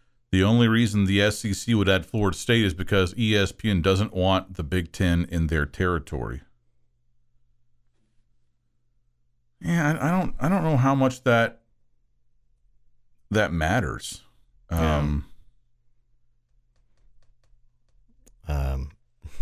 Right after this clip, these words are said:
Speaker 2: <laughs> it just, you know, markets fluctuate. It just kinda depends on what they're looking for. Um, <laughs> it really does, you know, and, and it's, it's so funny that the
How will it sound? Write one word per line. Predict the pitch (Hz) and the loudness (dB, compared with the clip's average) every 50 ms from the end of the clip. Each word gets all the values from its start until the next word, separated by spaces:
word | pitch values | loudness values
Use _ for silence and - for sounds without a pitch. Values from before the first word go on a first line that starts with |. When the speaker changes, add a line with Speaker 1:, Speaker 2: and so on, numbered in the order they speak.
| - - - | -2 -2 -6
Speaker 2:
<laughs> | - - - - - _ _ - _ _ _ _ _ - - | -10 -18 -20 -20 -20 _ _ -20 _ _ _ _ _ -12 -10
it | 73 69 64 | -10 -8 -6
just, | 69 69 - - - - - 57 | -8 -8 -8 -10 -12 -14 -20 -16
you | 71 85 73 | -10 -8 -6
know, | 69 69 69 69 69 69 - _ _ _ _ _ _ _ _ _ _ _ _ _ _ _ _ _ _ _ _ | -4 -4 -4 -4 -6 -8 -12 _ _ _ _ _ _ _ _ _ _ _ _ _ _ _ _ _ _ _ _
markets | - 80 87 95 98 - 98 78 - | 2 4 6 6 6 4 0 -4 -4
fluctuate. | - - 98 92 - - - 95 85 82 82 85 92 90 | 0 2 2 2 2 2 2 4 6 6 6 6 4 2
It | 82 76 | 0 0
just | 82 80 - | -2 -2 0
kinda | - 82 82 87 | 0 0 2 2
depends | 87 80 - - - 87 95 90 | 2 8 10 10 10 10 6 4
on | 90 87 92 90 | 4 4 4 4
what | 90 90 | 2 2
they're | - 98 95 | 2 2 4
looking | 87 90 110 - 180 156 | 4 2 2 4 6 6
for. | - - - 69 - - - - - - | 6 6 4 0 0 2 4 4 6 6
Um, | - - 76 73 73 71 69 69 67 - - - - - - - - - - - - - - - - - - - - - - - - - - | 4 4 4 4 2 2 0 -2 -4 -8 -12 -20 -20 -20 -10 -6 -6 -6 -4 -4 -4 0 0 0 0 0 0 0 -2 -2 -2 -6 -14 -16 -16
<laughs> | - - - - - - - - - - - - | -16 -16 -16 -18 -20 -20 -20 -20 -20 -20 -6 0
it | - 110 104 | 2 2 4
really | 98 95 98 98 | 4 6 6 6
does, | 87 98 113 127 104 82 76 73 - - - - - - _ - | 6 6 6 6 4 2 0 -2 -8 -12 -16 -20 -20 -20 _ -2
you | 98 92 | 0 0
know, | 92 98 | 2 2
and, | 87 95 95 95 95 95 - - | 2 0 0 0 0 -4 -2 0
and | 110 107 104 | 0 2 2
it's, | 104 95 - - - - - - - - - _ _ | 0 0 -2 -6 -10 -12 -16 -20 -20 -20 -20 _ _
it's | - 107 104 - | -2 -2 -2 2
so | - 156 143 | 2 2 2
funny | - - - 78 78 78 78 | 2 2 2 2 2 4 2
that | 78 76 62 57 62 64 | 2 0 -2 -6 -12 -6
the | - 76 73 71 73 73 | -4 -2 -2 -2 -4 -6